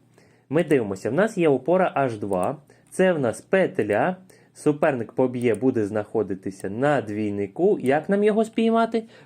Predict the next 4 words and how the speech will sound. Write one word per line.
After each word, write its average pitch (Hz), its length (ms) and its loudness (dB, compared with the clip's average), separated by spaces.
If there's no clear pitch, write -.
Побудувати 127 580 2
петлю. 113 460 0
Переводимо 123 720 2
дамку 95 520 -4